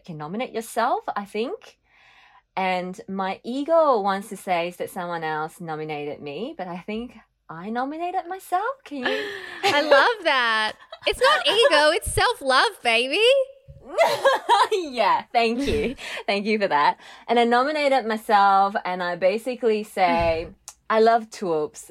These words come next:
Speaker 1: but I won't die without a pair of tubes." Like, that's the reality of it. But you know what would really make my lockdown a lot better is if you guys would mentor us. And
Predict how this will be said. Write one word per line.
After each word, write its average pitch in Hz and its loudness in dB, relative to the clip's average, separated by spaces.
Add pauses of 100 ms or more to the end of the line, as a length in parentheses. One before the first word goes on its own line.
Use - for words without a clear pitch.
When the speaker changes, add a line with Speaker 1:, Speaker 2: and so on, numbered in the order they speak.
(120)
Speaker 1:
but 196 2
I 190 6
won't 214 2
die 170 2
without 147 -4
a - -18
pair 147 0
of - -10
tubes." 135 -10
Like, 160 -2
that's - -4
the 160 -4
reality 104 -10
of 78 -12
it. 73 -6 (420)
But 196 -2
you 240 4
know 285 6
what 285 4
would 294 0
really 277 4
make 233 0
my 214 0
lockdown 202 2
a - -6
lot 165 0
better 208 2
is 175 -10
if 185 -6
you 196 -6
guys 143 -2
would 165 -6
mentor 156 -6
us. - -2 (360)
And 262 4